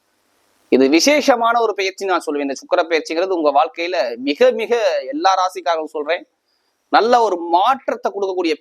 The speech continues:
பெயர்ச்சி ஆகிறது. ஏன்னா, குருவுடைய பார்வை இந்த சுக்கிர பகவானை பார்க்கறதுனால நிறைய ஒரு, நிறைய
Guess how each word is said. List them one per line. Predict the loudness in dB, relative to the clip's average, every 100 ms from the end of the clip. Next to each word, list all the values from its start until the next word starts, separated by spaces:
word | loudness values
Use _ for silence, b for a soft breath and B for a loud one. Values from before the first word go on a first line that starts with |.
| 0
பெயர்ச்சி | 0 0 0 0
ஆகிறது. | -2 -6 -10 -20 _ _ _ _ _ _ -6 0
ஏன்னா, | 0 2 2
குருவுடைய | 4 4 2 2 0 -4 0
பார்வை | 2 2 -2 -6 -8 -8
இந்த | -8 -8
சுக்கிர | -4 0 2 2
பகவானை | 0 0 -4 -2
பார்க்கறதுனால | -2 -2 -6 -2 -4 -4 -8 _ _ _ _ _ 0
நிறைய | 2 4 2 2
ஒரு, | 0
நிறைய | 0